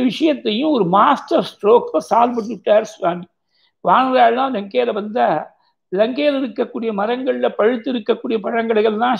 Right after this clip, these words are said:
சாப்பிட்டுட்டு, பழமே இல்லாத மரத்தை பேத்தெடுத்து ஆயுதமாட்டமா அடிக்கிறதுக்கு தயாரா இருக்கா. அதனால சாப்பாடை பத்தியும் கவலைப்பட வேண்டாம்,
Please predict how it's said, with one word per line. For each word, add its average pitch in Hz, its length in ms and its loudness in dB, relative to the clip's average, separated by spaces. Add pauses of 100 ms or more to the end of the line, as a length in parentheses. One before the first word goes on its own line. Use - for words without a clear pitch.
சாப்பிட்டுட்டு, 185 540 0 (640)
பழமே 262 400 4
இல்லாத 277 460 4
மரத்தை 254 440 -2 (100)
பேத்தெடுத்து 262 640 -4
ஆயுதமாட்டமா 240 720 2
அடிக்கிறதுக்கு 226 460 -4
தயாரா 190 380 0
இருக்கா. 165 280 -6 (460)
அதனால 202 380 0 (480)
சாப்பாடை 208 500 2
பத்தியும் 220 280 -6
கவலைப்பட 247 380 0
வேண்டாம், 262 400 -2